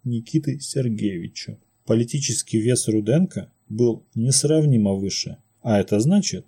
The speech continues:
что он в случае необходимости всегда мог защитить своих подчиненных от неприкрытого давления или попыток манипулирования со стороны, скажем,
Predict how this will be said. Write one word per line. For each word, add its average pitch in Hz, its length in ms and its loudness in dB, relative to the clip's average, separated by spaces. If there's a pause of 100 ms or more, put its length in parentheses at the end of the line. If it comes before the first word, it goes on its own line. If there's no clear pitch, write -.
(120)
что - 300 -2
он 196 240 4
в - 80 -20
случае 123 400 0
необходимости 139 800 0
всегда 139 640 0 (120)
мог 117 240 0
защитить 120 500 0
своих 110 360 0
подчиненных 170 800 2
от 104 160 -4
неприкрытого 139 640 2
давления 110 640 2 (140)
или 131 160 4
попыток 160 440 0
манипулирования 143 920 4
со 123 160 -4
стороны, 175 380 2
скажем, 123 420 0